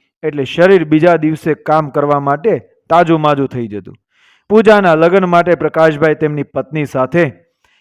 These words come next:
કરકસર કરી પૈસા ભેગા કરી રહ્યા હતા. સારી એવી રકમ ભેગી પણ થઈ ગઈ.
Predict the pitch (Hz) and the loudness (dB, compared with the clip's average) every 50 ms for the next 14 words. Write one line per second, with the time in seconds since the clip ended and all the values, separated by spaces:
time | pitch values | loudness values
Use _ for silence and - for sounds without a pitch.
0 | _ _ 220 240 269 - - 269 - - 226 202 - 208 202 202 196 170 - 165 | _ _ 0 0 0 2 2 2 2 2 2 0 2 2 2 4 2 2 2 0
1 | 160 165 156 - 156 139 123 113 131 123 139 156 160 160 - 175 175 175 170 175 | 0 0 -2 -2 -4 -6 -4 -6 -6 -2 0 0 0 0 0 -2 0 0 0 0
2 | 175 175 170 165 165 - 165 165 - _ _ _ _ _ _ _ _ _ _ _ | 0 0 0 0 -2 -4 -10 -20 -20 _ _ _ _ _ _ _ _ _ _ _
3 | - - 220 214 233 247 247 233 220 208 214 214 208 190 185 190 190 208 190 170 | -4 0 4 4 6 6 6 6 6 6 6 6 4 2 2 2 2 0 -2 0
4 | 147 139 147 160 175 180 175 - 180 165 156 - - 147 156 156 139 135 110 98 | -2 -2 -2 -2 -2 -2 -2 0 -2 -2 -2 -4 -4 -4 -4 -2 -2 -4 -6 -8
5 | 98 | -12